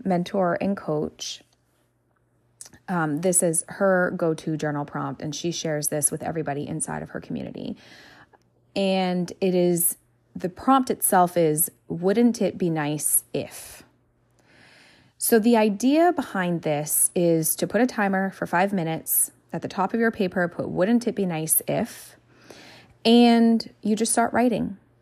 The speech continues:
And it could be anything, right? It could be anything that you're feeling in that moment. "Wouldn't it be nice if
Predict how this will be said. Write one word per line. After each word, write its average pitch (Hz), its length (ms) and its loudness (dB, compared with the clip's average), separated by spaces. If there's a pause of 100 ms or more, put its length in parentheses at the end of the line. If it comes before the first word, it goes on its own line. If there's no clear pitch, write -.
(300)
And 233 120 6
it 220 80 2
could 254 120 6
be 285 160 8
anything, 285 500 4 (420)
right? 202 200 6
It 202 80 4
could 202 100 0
be 220 160 0
anything 262 360 6
that 277 120 2
you're 208 160 2
feeling 170 840 0
in 170 180 0
that 165 200 -2
moment. 151 600 -2 (540)
"Wouldn't 226 320 4
it 233 120 0
be 220 100 -2
nice 185 480 -2
if 165 420 -2